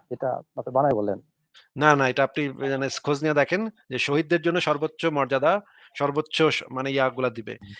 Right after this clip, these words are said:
Speaker 2: কিন্তু ওই নামাজ রোজা কইরা কখনো, মানে ওই হুর কখনো নামাজ রোজা কইরা পাওয়া যায় না। তাহলে তো আপনার জিহাদ করতে হবে। জিহাদে গিয়ে আপনার কা-, কোপাকুপি করতে হবে, কিতাল করতে হবে। আপনি যদি চান
Speaker 1: জালেমের
Speaker 2: সেই
Speaker 1: জন্য
Speaker 2: দ-, দলিলগুলো আমি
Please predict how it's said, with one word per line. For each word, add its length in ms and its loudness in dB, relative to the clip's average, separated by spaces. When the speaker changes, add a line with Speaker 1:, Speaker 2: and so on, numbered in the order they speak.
Speaker 2:
কিন্তু 160 -2
ওই 60 0
নামাজ 320 6
রোজা 160 4
কইরা 240 2
কখনো, 400 -2
মানে 240 -6
ওই 340 -4
হুর 280 0
কখনো 200 -2
নামাজ 260 0
রোজা 140 -4
কইরা 160 -4
পাওয়া 220 -4
যায় 120 -4
না। 100 -8
তাহলে 400 -6
তো 100 0
আপনার 200 -6
জিহাদ 260 4
করতে 180 -6
হবে। 140 -6
জিহাদে 320 0
গিয়ে 160 -2
আপনার 320 -2
কা-, 160 2
কোপাকুপি 380 2
করতে 200 -2
হবে, 180 -6
কিতাল 240 4
করতে 220 -6
হবে। 220 -8
আপনি 200 2
যদি 160 6
চান 80 4
Speaker 1:
জালেমের 200 8
Speaker 2:
সেই 180 4
Speaker 1:
জন্য 140 2
Speaker 2:
দ-, 120 6
দলিলগুলো 400 4
আমি 240 6